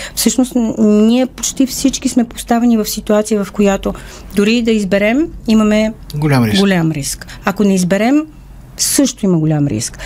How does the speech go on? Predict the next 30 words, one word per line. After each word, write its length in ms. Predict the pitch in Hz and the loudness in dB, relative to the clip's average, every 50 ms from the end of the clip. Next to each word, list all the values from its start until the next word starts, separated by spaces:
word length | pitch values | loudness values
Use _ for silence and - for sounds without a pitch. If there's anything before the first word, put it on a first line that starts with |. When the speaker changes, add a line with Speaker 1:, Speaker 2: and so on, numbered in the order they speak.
| - - - - - - | -14 -12 -14 -8 -4 0
Speaker 1:
А, 280 | - 185 185 180 175 - - | 2 2 2 2 2 0 -2
ако 240 | 175 185 - 226 | -4 -2 0 0
изберем, 460 | 214 196 180 180 196 220 220 254 269 269 - - | 0 2 2 2 2 2 2 2 2 0 0 0
нямаме 400 | 220 220 214 214 226 233 233 226 | 2 2 4 4 4 4 4 2
възнаграждение. 880 | 220 220 214 226 220 202 202 220 220 208 190 247 247 233 190 135 139 - | 2 2 2 2 2 2 2 2 0 2 2 2 2 2 0 -2 -4 -8
Като 200 | - - - - | -14 -6 -2 0
не 100 | 226 202 | 2 2
избираме, 500 | 190 247 226 190 185 247 269 277 285 277 | 2 0 0 0 0 2 2 4 2 2
пак 200 | - - 269 277 | 2 0 -2 0
нямаме 360 | 339 320 320 269 233 208 175 156 | 2 2 4 4 4 2 2 0
възнаграждение. 720 | 151 156 156 127 139 143 165 156 151 156 156 151 156 160 | 0 0 0 0 0 0 -2 -2 -2 0 0 0 0 0
Тоест, 300 | - 214 220 247 240 - - - - - - - - | 0 0 0 0 -2 -6 -12 -16 -14 -14 -14 -4 0
има 300 | 262 269 294 311 294 294 294 - - - - | 2 2 4 2 2 0 -2 -6 -8 -6 -2
един 220 | 226 220 254 269 247 | 0 2 2 2 2
параграф 440 | 247 226 220 202 226 226 240 240 208 | 0 -2 -2 0 0 0 0 0 0
двайсет 340 | 190 208 214 214 - - | 0 0 0 0 0 0
и 80 | 202 185 | 0 0
две, 280 | 156 156 165 160 170 220 - - - - - - - - | 2 2 2 2 0 -2 -4 -8 -14 -14 -14 -14 -8 -6
в 160 | 214 180 - - | -6 -6 -6 -4
който, 520 | - - 220 240 233 247 247 247 240 - - | -2 0 0 0 0 0 0 0 -2 -2 -4
а, 260 | 175 - - - 185 | -6 -6 -4 -4 -6
всички 360 | 180 - - 240 - - - 233 | -4 -4 -4 -4 -2 0 2 4
ние 220 | 226 226 226 220 | 4 4 4 2
някакси 340 | 220 214 214 - - - 208 | 2 0 -2 -2 -4 -2 -2
битуваме 520 | 196 185 - - 220 202 208 202 196 196 | -2 -2 -2 -2 0 0 2 2 2 2
много 220 | 196 202 196 196 180 | 2 2 2 2 2
дълго 300 | 185 190 185 180 175 175 | 2 2 2 2 2 2
време. 360 | 165 185 185 185 170 151 143 - - - - - - - - | 2 2 2 2 2 0 -2 -6 -10 -12 -12 -12 -8 -4 0
Защото 800 | 190 180 196 - - - - 202 202 202 - 226 214 208 - 220 | 2 2 2 2 0 0 0 0 0 0 0 0 0 0 0 -2
в 180 | 208 202 190 | -2 -4 -6